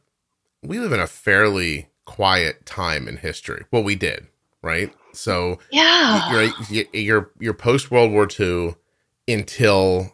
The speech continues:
Speaker 1: I mean, honestly, maybe, I mean, I guess you could argue this, but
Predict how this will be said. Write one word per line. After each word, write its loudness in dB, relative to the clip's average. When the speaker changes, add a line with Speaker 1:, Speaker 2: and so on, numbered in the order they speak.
Speaker 1:
I -8
mean, 2
honestly, -2
maybe, -4
I -4
mean, -2
I -4
guess -6
you -6
could -6
argue -2
this, -6
but -6